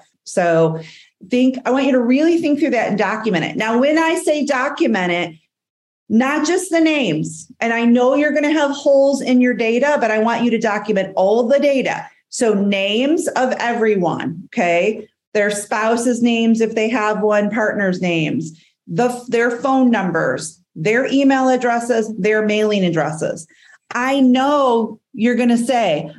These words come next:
"But Amy, I don't have everybody's email address." Great news. That's wonderful. I want there to be holes in your data because that's gonna give you a reason to reach out to people because you have holes in your data.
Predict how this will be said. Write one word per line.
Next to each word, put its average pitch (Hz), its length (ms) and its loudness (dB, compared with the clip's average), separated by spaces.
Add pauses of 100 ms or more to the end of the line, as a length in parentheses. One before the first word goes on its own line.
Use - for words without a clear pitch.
"But 294 140 0
Amy, 311 320 2
I 277 100 2
don't 277 140 2
have 285 280 0
everybody's 247 520 2
email 214 340 4
address." 175 680 -4 (200)
Great 285 600 -2
news. 269 800 2 (160)
That's 247 360 -2
wonderful. 247 720 2
I 202 100 0
want 220 360 0
there 269 120 2
to 262 80 0
be 247 400 0
holes 233 680 2
in 214 240 0
your 208 180 2
data 185 600 -2 (180)
because 214 300 -2
that's 190 360 -4
gonna 277 180 2
give 254 180 2
you 285 180 4
a 277 80 4
reason 214 640 2
to 269 160 -2
reach 262 240 0
out 494 220 0
to 339 100 0
people 165 400 -2
because 196 280 0
you 247 60 2
have 262 120 -2
holes 269 360 2
in 339 80 2
your 359 120 0
data. 453 400 0